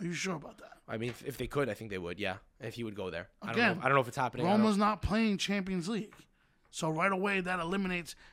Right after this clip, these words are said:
Speaker 1: him wanting to go there. So they would have to really pay a lot of fucking money and make promises that they can't keep.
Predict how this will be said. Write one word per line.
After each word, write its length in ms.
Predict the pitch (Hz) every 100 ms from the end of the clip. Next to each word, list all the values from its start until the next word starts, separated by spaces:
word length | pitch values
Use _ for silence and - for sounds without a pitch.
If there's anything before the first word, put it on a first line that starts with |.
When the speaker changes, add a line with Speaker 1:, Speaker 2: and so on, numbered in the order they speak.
| -
Speaker 1:
him 480 | - 214 226 202 180
wanting 240 | 185 196
to 80 | 156
go 240 | 165 185
there. 280 | 214 - - - _ _ _ _ _ _ -
So 120 | 160
they 100 | 170
would 140 | 175
have 80 | 180
to 160 | 147 135 - - -
really 420 | 175 240 226 180
pay 220 | - 175
a 100 | 160
lot 180 | 147 151
of 80 | -
fucking 300 | 151 - 151
money 340 | 147 143 143 - -
and 100 | 151
make 180 | 165 156
promises 680 | - 170 170 156 151 147 - - _ _
that 180 | 165 143
they 140 | 156
can't 260 | - 151 135
keep. 340 | 190 - -